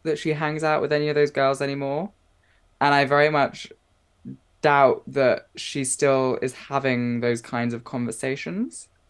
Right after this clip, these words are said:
Um, because you have the, the whole,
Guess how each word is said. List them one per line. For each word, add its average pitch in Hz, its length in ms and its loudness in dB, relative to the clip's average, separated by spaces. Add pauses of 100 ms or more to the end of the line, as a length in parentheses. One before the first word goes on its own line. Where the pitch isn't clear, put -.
Um, 123 760 0 (1040)
because 151 540 0 (560)
you 143 220 -6
have 160 460 2
the, 127 320 2
the 123 80 -4
whole, 117 720 -4